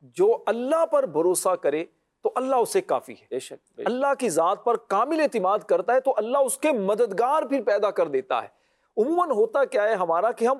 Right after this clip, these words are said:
Speaker 1: امید بندوں سے لگا لیتے ہیں کہ فلاں سیٹ میری مدد کرے گا، کبھی اگر بیمار ہوا تو فلاں ڈاکٹر کے ذریعے مجھے مدد مل جائے گی، کبھی پریشانی ہوئی تو فلاں تھانے دار، وہ میرا جاننے والا، ادھر سے ہیلپ ہو جائے گی۔ تو اگر ہم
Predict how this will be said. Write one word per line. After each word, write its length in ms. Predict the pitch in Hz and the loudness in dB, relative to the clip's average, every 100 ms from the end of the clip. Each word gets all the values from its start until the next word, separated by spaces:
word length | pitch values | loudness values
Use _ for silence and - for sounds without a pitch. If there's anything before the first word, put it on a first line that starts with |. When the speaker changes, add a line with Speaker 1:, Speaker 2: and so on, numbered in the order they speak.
| - | 0
Speaker 1:
امید 440 | 226 202 262 320 | 0 2 0 2
بندوں 500 | 294 156 214 277 302 | 0 0 0 2 0
سے 160 | 277 254 | 2 2
لگا 240 | 202 170 | 2 0
لیتے 320 | 147 143 151 | 0 -2 -4
ہیں 80 | 123 - _ - | -6 -12 _ -4
کہ 60 | 254 | -4
فلاں 400 | - 240 294 269 | 0 0 2 2
سیٹ 300 | - 226 208 | 2 0 2
میری 200 | 214 208 | -2 0
مدد 320 | 180 190 165 | 0 0 0
کرے 220 | - 185 170 | 0 2 2
گا، 200 | 165 143 - - - | 0 -2 -8 -16 -4
کبھی 280 | 208 233 | -2 2
اگر 200 | 226 220 | 2 2
بیمار 420 | 185 190 175 196 202 | 0 0 2 2 2
ہوا 240 | 196 185 | 2 2
تو 120 | 180 | 0
فلاں 280 | - 185 208 | 0 0 2
ڈاکٹر 340 | 175 170 214 | 0 0 0
کے 300 | 214 214 202 | 0 2 2
ذریعے 240 | 175 180 202 | 2 2 2
مجھے 200 | 185 190 | 2 2
مدد 280 | 175 180 180 | 2 2 2
مل 140 | 180 | 2
جائے 240 | 175 175 | 2 0
گی، 120 | 175 170 | -2 -2
کبھی 240 | 208 202 | -2 0
پریشانی 560 | - 190 175 180 196 208 | 0 0 0 0 2 2
ہوئی 180 | 202 | 2
تو 100 | 196 | 0
فلاں 260 | 190 180 190 | 0 0 0
تھانے 280 | 151 160 185 | 0 0 2
دار، 220 | 185 170 - - | 2 0 -4 -4
وہ 120 | 202 226 | 0 2
میرا 200 | 208 202 | 2 2
جاننے 380 | 180 180 202 | 0 0 2
والا، 160 | 196 190 | 2 2
ادھر 220 | 175 170 | 2 0
سے 180 | 180 196 | 2 2
ہیلپ 220 | 175 185 | 2 2
ہو 100 | 180 | 2
جائے 180 | 165 175 165 | 4 2 -2
گی۔ 160 | 165 - _ _ - | -8 -10 _ _ -4
تو 120 | - | 0
اگر 240 | 277 311 | 0 2
ہم 140 | 302 | 0